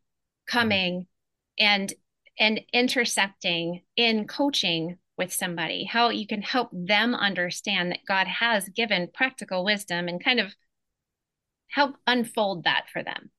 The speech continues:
Speaker 2: uncover and help them say, "Oh, like, I am being discipled literally in,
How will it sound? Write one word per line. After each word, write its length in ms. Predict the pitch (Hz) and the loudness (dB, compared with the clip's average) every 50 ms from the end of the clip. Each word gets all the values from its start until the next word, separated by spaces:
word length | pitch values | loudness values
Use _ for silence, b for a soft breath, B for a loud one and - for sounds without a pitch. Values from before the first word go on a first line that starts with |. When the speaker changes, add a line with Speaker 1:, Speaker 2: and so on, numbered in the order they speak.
| _ - | _ 2
Speaker 2:
uncover 720 | 226 233 233 226 - - - 214 196 180 - - - - - - | 2 4 4 2 0 -2 0 0 0 0 0 -4 -4 -4 -4 -4
and 120 | 214 202 | -4 -4
help 260 | 196 - 214 190 - - | -2 -4 -4 -6 -4 -2
them 440 | 196 196 185 180 185 180 185 202 - - | 0 2 2 2 0 -2 -6 -8 -12 -10
say, 300 | - - 214 202 185 - - | -6 0 2 2 2 2 0
"Oh, 420 | 330 392 302 185 - - 202 202 _ _ _ _ _ _ - | 2 2 4 2 2 0 -4 -10 _ _ _ _ _ _ -2
like, 200 | - 208 - - _ _ _ _ _ _ _ - | -2 -2 -2 -2 _ _ _ _ _ _ _ -2
I 180 | - 220 233 262 269 | 2 4 6 6 6
am 360 | 247 233 240 233 233 233 233 | 6 6 6 4 2 0 0
being 340 | 208 240 233 233 226 220 214 | 0 2 2 4 4 2 0
discipled 640 | 202 208 196 - - 240 262 262 - 202 185 185 180 _ _ _ - | -4 -6 -4 0 2 2 2 2 0 0 -2 -2 -4 _ _ _ -4
literally 680 | 226 240 269 285 277 262 240 226 202 208 196 190 - - | 2 4 4 6 6 6 4 4 2 2 0 0 0 0
in, 260 | 214 208 208 196 - | -2 -2 -2 -4 -6